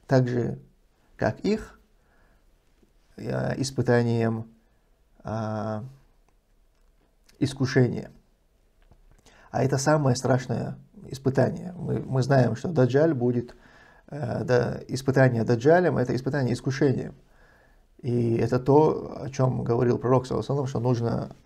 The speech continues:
э, если вы услышите, что он есть, бегите. То есть искушение — это очень опасная вещь. И вот, э, если бы ми-, я был испытан искушением стать, допустим, кадыровским там чиновником, кем-то,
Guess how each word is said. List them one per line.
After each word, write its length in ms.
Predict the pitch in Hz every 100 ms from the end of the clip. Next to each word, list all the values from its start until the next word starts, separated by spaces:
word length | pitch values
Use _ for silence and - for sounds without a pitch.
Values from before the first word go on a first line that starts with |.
| -
э, 540 | 135 120 127 127 117 -
если 200 | 123 120
вы 100 | 120
услышите, 460 | 127 151 123 -
что 240 | 101 - 117
он 120 | 117
есть, 260 | 151 151 -
бегите. 540 | 123 123 127 - - - _ _ _ -
То 100 | -
есть 140 | 110 -
искушение — 500 | 131 120 165 180 143
это 140 | 127
очень 260 | 113 135 -
опасная 480 | 113 131 - 139 139
вещь. 260 | 147 - _ - - - -
И 80 | 123
вот, 260 | 139 135
э, 300 | - - - -
если 320 | 143 143 156
бы 140 | 135
ми-, 160 | 143 156
я 160 | 143 139
был 240 | 143 147
испытан 460 | 147 - 151 - -
искушением 920 | 143 - - 202 247 220 123 101 92
стать, 540 | - - 127 123 123 - _ _ _ -
допустим, 800 | 107 123 - - - 127 - -
кадыровским 600 | 123 123 131 135 - 151
там 180 | 127 120
чиновником, 760 | - 131 120 123 - - 131
кем-то, 420 | - 123 110 120